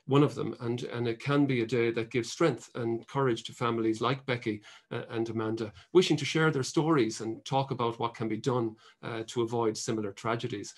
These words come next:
And it's their stories, uh, and their commitment that are having influence. For example, in the U K, through the power of petitions and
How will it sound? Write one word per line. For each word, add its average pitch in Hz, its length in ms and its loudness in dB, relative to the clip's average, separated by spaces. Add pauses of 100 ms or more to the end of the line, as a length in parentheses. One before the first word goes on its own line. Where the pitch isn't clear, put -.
(180)
And 156 80 6
it's 147 100 0
their 156 120 2
stories, 165 640 6
uh, 127 220 -6
and 127 160 -2
their 120 100 0
commitment 139 580 0 (280)
that 123 100 -2
are 107 80 0
having 120 320 -2
influence. 139 560 0 (220)
For 135 160 2
example, 135 400 2
in 123 80 2
the 120 100 0
U 120 120 0
K, 131 340 2
through 135 200 -6
the 107 40 0
power 117 320 2
of 101 120 -6
petitions 165 640 0
and 104 200 -4